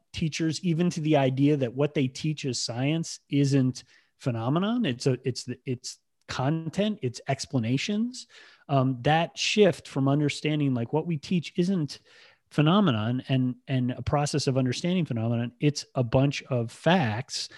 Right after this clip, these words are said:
that are pre-developed explanations of those things that we're asking kids to remember. And we're not asking kids to explain stuff. We're asking kids to memorize other people's explanations.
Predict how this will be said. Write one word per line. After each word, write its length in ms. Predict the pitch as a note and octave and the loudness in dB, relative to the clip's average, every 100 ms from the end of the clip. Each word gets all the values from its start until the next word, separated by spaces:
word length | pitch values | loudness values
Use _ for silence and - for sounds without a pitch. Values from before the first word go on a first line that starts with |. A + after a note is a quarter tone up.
| - - | -20 2
that 240 | C3+ C3+ - | 4 4 4
are 200 | C3+ C3 | 2 2
pre-developed 840 | - - E3 F3 D3 D3 C#3+ C3 - | 2 4 6 6 6 8 6 4 0
explanations 1000 | C3 - - C3 D3 - C3 A2 B2 - _ _ - | -4 -4 -2 2 2 0 -2 -2 -4 -6 _ _ 0
of 360 | D3+ D#3+ C3+ | 2 4 2
those 360 | A#2 A2 G#2+ - | 0 0 0 -4
things 500 | - G2 F#2+ A#2 - - - - | -6 -6 -4 -6 -6 -12 -6 0
that 100 | C#3 | 2
we're 160 | C#3 | 2
asking 380 | A#2 A2 - A2+ | 0 -2 -2 -6
kids 260 | A2 A2+ - | -2 -6 -4
to 100 | C#3 | -4
remember. 440 | D#3+ A#3 A#2 G2+ _ | -2 -2 -2 -4 _
And 160 | C3+ C#3 | -2 0
we're 120 | C#3+ | 2
not 200 | F#3 C4 | 2 2
asking 340 | C3+ - G#2 | 2 0 -6
kids 200 | G#2 G2 - | -6 -10 -10
to 60 | G2+ | -12
explain 380 | - G2 F#2 | -8 -10 -10
stuff. 240 | F#2+ G2+ - | -12 -14 -10
We're 120 | A2+ | -6
asking 360 | C3+ D3 - D#3+ | -2 -2 -2 0
kids 280 | - C3 - | 0 0 -2
to 100 | B2+ | -2
memorize 720 | A2+ A#2+ C#3 C#3 B2 A#2+ B2 | 0 2 2 2 2 -2 -2
other 200 | B2+ C3+ | 2 4
people's 400 | A#2 A#2+ A2+ A2 | 4 -2 -2 -6
explanations. 760 | A2 - B2+ C3+ C3+ - F#2 | -6 -6 -4 0 -2 -4 -18